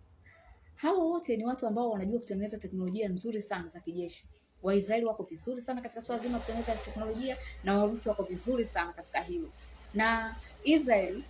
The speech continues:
wana huu ulinzi wao wa Iron Dome ni ulinzi bora duniani, lakini pia na ulinzi wa anga wa S four hundred nao pia ni ulinzi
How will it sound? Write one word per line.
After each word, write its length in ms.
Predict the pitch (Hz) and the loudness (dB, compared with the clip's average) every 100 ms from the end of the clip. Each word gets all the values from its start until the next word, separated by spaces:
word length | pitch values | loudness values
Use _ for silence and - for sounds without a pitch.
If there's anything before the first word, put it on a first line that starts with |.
| - - | -12 4
wana 380 | 202 208 202 196 | 6 6 4 -2
huu 360 | 208 - 285 | -4 2 4
ulinzi 300 | 269 240 233 | 4 2 2
wao 140 | 247 254 | 2 4
wa 160 | 214 - 262 | 4 4 2
Iron 160 | 240 196 | 2 -2
Dome 180 | 185 | -2
ni 80 | 196 | 2
ulinzi 480 | 240 233 254 233 226 185 | 4 4 2 -2 -8 0
bora 400 | 208 262 247 240 - | 2 4 2 -2 -4
duniani, 500 | 214 240 269 277 277 _ 202 | -2 0 2 0 -2 _ -6
lakini 260 | 208 269 240 | -2 0 0
pia 220 | 269 254 | 0 -2
na 120 | 208 | 0
ulinzi 300 | 202 240 233 | 0 0 0
wa 120 | 220 | 0
anga 240 | 233 240 220 | 0 2 2
wa 240 | 202 - | 0 0
S 180 | 226 - | -2 -2
four 140 | 214 208 | -4 -4
hundred 260 | 226 196 185 | -4 -4 2
nao 140 | 214 | 0
pia 200 | 220 220 | 2 0
ni 80 | 196 | 2
ulinzi 440 | 196 214 202 202 | 0 0 -2 -6